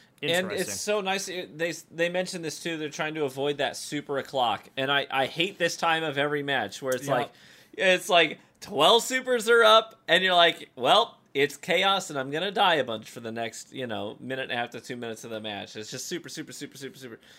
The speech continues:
Speaker 1: And then
Speaker 3: Yeah.
Speaker 1: it subsides again. You know what I mean? So now it's gonna be like a, a trickle, a steady trickle, depending on what people are running.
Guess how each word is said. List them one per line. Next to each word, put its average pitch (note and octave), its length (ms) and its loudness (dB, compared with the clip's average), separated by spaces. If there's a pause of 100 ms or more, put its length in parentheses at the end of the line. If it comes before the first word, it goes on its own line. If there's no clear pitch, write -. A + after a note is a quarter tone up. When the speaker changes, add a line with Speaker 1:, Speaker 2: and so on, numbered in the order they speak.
(100)
Speaker 1:
And C3 120 -4
then D3 100 0
Speaker 3:
Yeah. D#3 40 -4
Speaker 1:
it C#3+ 60 -8
subsides C#3+ 560 0
again. G#2+ 400 -10
You D#3+ 120 -4
know E3 80 2
what D#3+ 80 2
I D#3 40 -2
mean? D#3 180 -6
So C3+ 360 -2 (320)
now B3 160 2
it's E4+ 120 -10
gonna A3+ 140 -2
be F#3+ 100 -2
like E3 220 0
a, D#3 160 -4
a C#3+ 80 -4
trickle, A#2+ 580 -4
a - 80 -12
steady D#3+ 300 -4
trickle, C#3+ 520 -4
depending C3 380 -8
on C3+ 120 -8
what B2 180 -6
people B2 240 -12
are A2+ 80 -6
running. G#2+ 360 -8